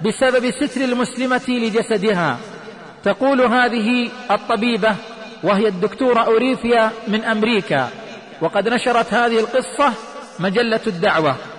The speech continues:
في عددها ألف وأربعمائة واثنين وخمسين، تقول: أنا طبيبة نساء وولادة، أعمل بأحد المستشفيات الأمريكية منذ ثمانية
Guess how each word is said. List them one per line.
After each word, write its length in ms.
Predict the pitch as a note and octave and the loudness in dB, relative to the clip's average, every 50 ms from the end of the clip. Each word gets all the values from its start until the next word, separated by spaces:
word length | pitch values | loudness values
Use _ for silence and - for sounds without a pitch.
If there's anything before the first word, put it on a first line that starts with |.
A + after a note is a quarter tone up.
| - - - - | -16 -14 -4 -2
في 100 | G3 F#3+ | -2 0
عددها 580 | F3+ G#3 G#3 A3+ G#3+ G#3+ A3 G#3+ A3 - A3 | 0 0 0 0 -2 0 0 0 2 2 0
ألف 280 | A#3+ A#3+ - A#3+ A3+ A#3 | 0 -2 -2 -4 -2 0
وأربعمائة 880 | A3 G#3+ G#3+ G#3 G3 F#3 G3+ E3+ G3+ G3+ A#3 A#3 A3 G#3+ A3 B3 B3 A#3 A3 F#3 - - - - - - - - | 2 2 2 2 0 -2 -2 -2 -2 -2 0 0 0 0 0 -2 -2 -2 -4 -8 -10 -16 -18 -18 -18 -16 -4 -2
واثنين 460 | F3 F3 - G#3 A3 A3 A3 G#3 G#3 | -2 -2 0 -2 -2 0 0 2 2
وخمسين، 580 | G3+ F#3+ - G3 F#3 F3 - - F3 E3 D3 - - | 0 0 0 0 -2 -2 -2 -2 -2 -2 -2 0 -2
تقول: 420 | F#3+ - - A#3 C4 C#4+ C#4 C#4 - - - - - - - - - | -4 0 2 2 2 4 2 0 -2 -6 -12 -16 -16 -16 -14 -4 0
أنا 220 | F#3+ A3+ A#3+ A#3+ | 0 2 4 2
طبيبة 460 | A#3 - A#3+ A#3 B3 C4+ C4 A#3 B3 B3 B3 | 2 2 2 0 2 0 2 2 0 2 2
نساء 480 | A#3 A#3+ G#3+ - - A#3+ A#3+ G#3+ A3 | -2 -2 -2 0 2 2 2 2 2
وولادة، 640 | A3 G#3+ G#3+ G#3+ G#3+ G3+ G3+ F#3 D#3+ D3+ D3 C#3 C3+ - - - - - - - - - - G#3+ | 2 2 2 2 2 2 4 4 2 2 0 -2 -4 -4 -10 -14 -14 -16 -16 -16 -16 -6 -2 0
أعمل 400 | A#3+ A#3+ B3 C4 C4+ B3+ B3+ A#3+ | 2 2 2 2 2 2 2 2
بأحد 460 | G#3 A#3 A#3+ B3+ - - B3+ A3 B3 | 2 0 0 0 2 0 0 0 2
المستشفيات 720 | A#3+ A#3+ B3 - - B3+ A#3+ - - A3+ A#3+ B3 A#3+ A#3+ A#3 | 0 0 -2 -2 -2 -4 -4 -2 0 2 2 2 2 0 0
الأمريكية 760 | A3+ G#3 A3 A3 G#3+ G#3+ G#3+ - C4 C4 B3+ C4 C#4 C4+ | 0 0 0 0 0 -2 -2 -2 -2 -2 0 2 2 0
منذ 340 | A3 A3+ A#3+ A#3+ A#3 G3+ A3 | 0 0 -4 -4 0 -2 -2
ثمانية 520 | G#3+ - G#3+ G3+ A3 G#3+ G#3 G3+ G3 F#3+ | 0 0 -2 0 0 0 0 2 0 -2